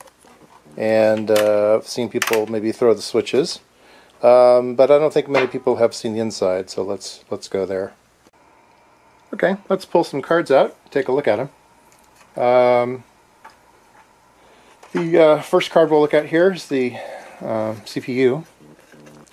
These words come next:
and like I said, it has a, um, connector on the side here, uh, which connects it to the front panel, and that's to, uh, halt the processor and,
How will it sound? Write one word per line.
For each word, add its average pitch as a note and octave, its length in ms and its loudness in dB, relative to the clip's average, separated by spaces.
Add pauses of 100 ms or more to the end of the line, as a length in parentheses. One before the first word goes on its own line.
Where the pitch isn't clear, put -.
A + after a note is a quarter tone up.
(120)
and A2+ 320 -2
like A2 200 -2
I - 20 -8
said, A2 300 -2
it G#2+ 80 -6
has A2 320 -2
a, G#2+ 260 0
um, G#2 320 -2 (960)
connector C3 400 -2
on A2+ 80 0
the A2 80 -8
side G#2+ 300 -4
here, A#2+ 180 -10 (960)
uh, G#2+ 240 -6
which G#2+ 300 -8
connects - 380 -8
it - 160 -12
to A2+ 440 -4
the G#2 460 -10 (160)
front A#2 260 -8
panel, A#2+ 340 -6 (1080)
and G#2+ 680 -10 (840)
that's A2 420 -4 (160)
to, G#2 320 -8
uh, G2+ 120 -6
halt A2 260 -4
the - 60 -20
processor G#2 760 -6
and, G2 220 -14